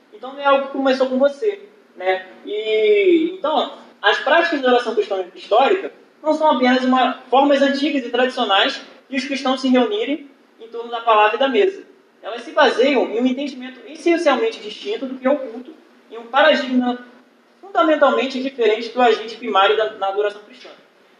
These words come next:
Em vez de uma ênfase no culto de baixo para cima, como nossa expressão de devoção e louvor, a adoração cristã histórica se baseia na convicção de, de que Deus é o principal ator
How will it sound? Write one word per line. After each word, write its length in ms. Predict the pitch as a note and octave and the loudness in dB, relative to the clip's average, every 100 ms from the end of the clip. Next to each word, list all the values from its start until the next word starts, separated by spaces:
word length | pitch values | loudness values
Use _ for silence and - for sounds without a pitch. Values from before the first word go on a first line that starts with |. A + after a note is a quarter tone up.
| - | -10
Em 120 | G#3 | -6
vez 200 | C4+ D4+ | -4 -4
de 60 | D4 | 0
uma 200 | A#3 G#3+ | 2 2
ênfase 460 | C#4 A3+ - - - _ _ _ _ _ _ _ _ _ _ | 0 -4 -8 -10 -20 _ _ _ _ _ _ _ _ _ _
no 140 | G3+ G#3 | -12 -12
culto 240 | B3 A#3+ | -12 -14
de 80 | - | -8
baixo 260 | G3+ G#3 - | -6 -2 2
para 200 | F#3 E3+ | 4 4
cima, 460 | - C#4 A3 - - | 0 -2 -2 -4 -8
como 220 | F#3+ F#3 | -6 -6
nossa 280 | F#3 D4 D4+ | -8 -8 -8
expressão 600 | - G#3 F#3+ G3 A#3+ - - _ - | 0 2 2 2 0 -6 -16 _ -14
de 80 | |
devoção 400 | F3 F#3 F#3 F#3 | -10 -10 -10 -6
e 40 | F3 | -4
louvor, 440 | D#3+ G#3+ B3 - - - - | 0 2 2 0 -4 -8 -2
a 80 | F#3 | 0
adoração 320 | G3+ G#3+ A3+ | 2 0 -4
cristã 300 | G#3+ G#3 A3 | -4 -2 -2
histórica 500 | G#3+ - G3+ A3+ A3+ | -2 0 2 4 2
se 140 | G#3+ G#3+ | 0 2
baseia 320 | G3+ G3 G3 | 2 4 0
na 120 | G3 | -2
convicção 540 | G3 - C4 - A#3 | -6 -16 -20 -18 -18
de, 80 | A#3+ A3 _ _ _ | -18 -20 _ _ _
de 60 | |
que 140 | - - | -20 -10
Deus 280 | G#3 D4 | -4 0
é 60 | C#4 | 2
o 100 | C4+ | 2
principal 640 | C4 - - G3+ G3 G3 | 0 -4 -6 -6 -6 0
ator 460 | A#3 B3 A#3 - | 0 2 2 2